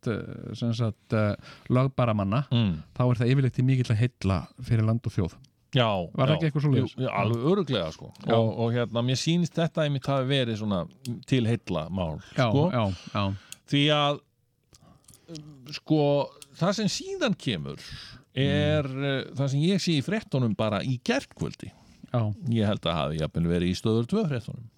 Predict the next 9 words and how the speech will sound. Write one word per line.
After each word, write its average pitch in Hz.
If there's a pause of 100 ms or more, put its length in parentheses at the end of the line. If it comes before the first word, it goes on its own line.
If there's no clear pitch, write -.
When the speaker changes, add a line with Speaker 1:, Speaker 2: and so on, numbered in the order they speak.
Speaker 1:
Já. 107 (320)
Speaker 2:
Þess 101
að 117
ég, 123
náttúrulega, 117
sem 151
rannsóknarblaðamaður, 101
þarf 110
að 107